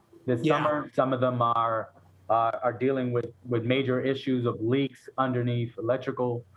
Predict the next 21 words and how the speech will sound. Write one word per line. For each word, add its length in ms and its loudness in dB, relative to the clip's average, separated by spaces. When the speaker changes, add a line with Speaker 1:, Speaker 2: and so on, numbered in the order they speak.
Speaker 1:
uh, 260 2
systems. 680 -2
You 80 -2
know, 280 2
uh, 360 0
we 180 2
have, 380 2
uh, 120 2
of 260 -2
course, 320 0
we, 220 -4
we, 120 0
we're 160 -2
not 200 2
gonna 180 0
have 200 0
the 80 -6
Curly, 540 -2
uh, 320 0
beachfront 580 0
<laughs> 220 0